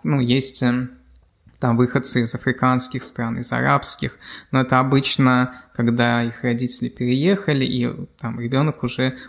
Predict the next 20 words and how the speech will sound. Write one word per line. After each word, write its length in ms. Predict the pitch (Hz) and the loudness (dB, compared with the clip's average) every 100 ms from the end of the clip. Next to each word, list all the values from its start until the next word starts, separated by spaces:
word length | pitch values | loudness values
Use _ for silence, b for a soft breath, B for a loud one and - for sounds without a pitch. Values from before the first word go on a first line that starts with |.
| - | -6
учился 840 | 120 - 123 127 - 120 123 117 - | -4 2 2 2 -4 -4 -6 -8 -14
в 40 | - | -14
Великобритании 720 | 127 - 123 120 127 120 117 | -14 -8 -6 -2 0 2 0
или 80 | 120 | -4
в 80 | - | -6
С 100 | - | -8
Ш 200 | - 120 | -2 -2
А, 260 | 117 - - b b b b b _ _ _ | -2 -6 -14 b b b b b _ _ _
или 280 | - 120 117 | -6 -4 -4
там 260 | - - - _ | -6 -12 -16 _
в 40 | |
какой-то 320 | _ 117 117 - | _ -6 -6 -6
еще 240 | 123 - | -6 -4
европейской 640 | 123 117 135 - 131 - | -4 -4 -4 -4 -8 -8
стране. 320 | - 135 127 147 - | -12 -10 -10 -10 -4
Но 200 | 123 117 | -4 -2
вот 200 | 117 - | -6 -4
без 160 | 127 120 | -4 -4
образования 680 | 120 127 135 135 120 120 - - | -6 -2 0 2 0 -4 -8 -2
нету. 360 | 120 - - | -2 -2 -12